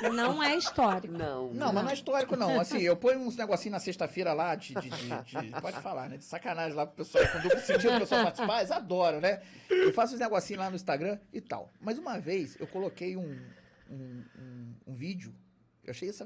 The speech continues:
Speaker 3: experiência minha fantástica, eu entendi Balma ali. Eu botei um vídeo meu, subi um vídeo meu sem som.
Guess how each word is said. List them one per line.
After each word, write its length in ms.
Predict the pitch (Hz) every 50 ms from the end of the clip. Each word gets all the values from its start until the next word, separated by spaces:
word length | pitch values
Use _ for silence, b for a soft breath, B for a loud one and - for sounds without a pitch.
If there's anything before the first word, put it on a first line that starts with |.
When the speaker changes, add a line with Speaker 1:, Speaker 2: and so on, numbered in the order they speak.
| -
Speaker 3:
experiência 440 | - - - 196 190 180 202 202 196
minha 100 | 190 202
fantástica, 480 | 202 - 302 311 - 190 196 208 - 208
eu 60 | 220
entendi 340 | 240 233 330 370 320 247 240
Balma 320 | 202 185 156 160 151 135
ali. 180 | 117 123 120 120 b b b b b b b b b
Eu 100 | b 165 170
botei 260 | 185 196 190 226 226
um 100 | 254 214
vídeo 360 | 147 135 160 208 208 175 156
meu, 180 | 143 143 165 170
subi 240 | - - 147 151 185
um 60 | 190
vídeo 240 | 170 175 170 170 151
meu 140 | 151 170
sem 160 | 180 - 226 233
som. 260 | - - 175 175 175